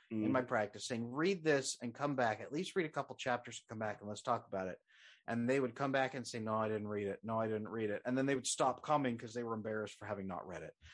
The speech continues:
Speaker 1: And then I lost all my copies 'cause nobody would read it, 'cause people
Speaker 2: Mm-hmm.
Speaker 1: don't like reading books.
Speaker 2: Nope.
Speaker 1: A lot of people.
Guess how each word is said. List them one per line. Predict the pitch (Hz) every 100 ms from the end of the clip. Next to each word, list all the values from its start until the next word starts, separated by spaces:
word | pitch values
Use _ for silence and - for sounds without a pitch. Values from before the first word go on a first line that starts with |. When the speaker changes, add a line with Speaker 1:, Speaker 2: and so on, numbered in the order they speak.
| -
Speaker 1:
And | 113
then | 123
I | 123
lost | 123 123 117
all | 127
my | 113
copies | 107 147 - 117
'cause | - 113
nobody | 113 101 98
would | 90
read | 143 170 117
it, | 87
'cause | - -
people | - 208 196
Speaker 2:
Mm-hmm. | 156
Speaker 1:
don't | 143 131 -
like | 120 110 _
reading | 110 104 98
books. | 92 82 - - - _ - - -
Speaker 2:
Nope. | 107 -
Speaker 1:
A |
lot | 120 101
of | 87
people. | - -